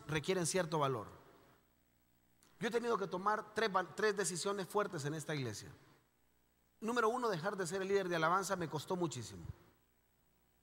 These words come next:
Toda mi vida había estado en el ministerio de alabanza y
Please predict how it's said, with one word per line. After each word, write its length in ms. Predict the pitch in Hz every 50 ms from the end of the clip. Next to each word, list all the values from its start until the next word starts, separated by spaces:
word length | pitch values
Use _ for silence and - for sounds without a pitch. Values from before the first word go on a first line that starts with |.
| _ _ _ _ _ _ _ _
Toda 240 | - 262 262 247 247
mi 140 | 226 226 220
vida 240 | 240 262 240 208 170
había 220 | 151 160 180 180
estado 260 | 143 - 196 190 190
en 80 | 185 175
el 40 | 175
ministerio 360 | 180 165 151 - 202 208 196
de 60 | 185
alabanza 460 | 180 170 170 165 160 143 - - - - - - - - - - - _ _ _ _ _ _ _ _ _ _ _ _ -
y 220 | 226 214 214